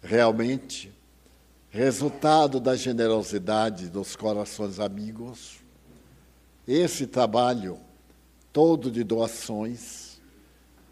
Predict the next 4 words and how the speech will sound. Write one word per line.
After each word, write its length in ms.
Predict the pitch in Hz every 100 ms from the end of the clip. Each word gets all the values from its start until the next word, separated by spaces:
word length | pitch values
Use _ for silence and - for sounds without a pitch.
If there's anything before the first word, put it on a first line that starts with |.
| -
desde 640 | 92 135 147 117 127 120 131
a 180 | 113
parte 500 | - 113 120 117 -
estrutural 960 | 120 123 - 151 147 170 131 120 117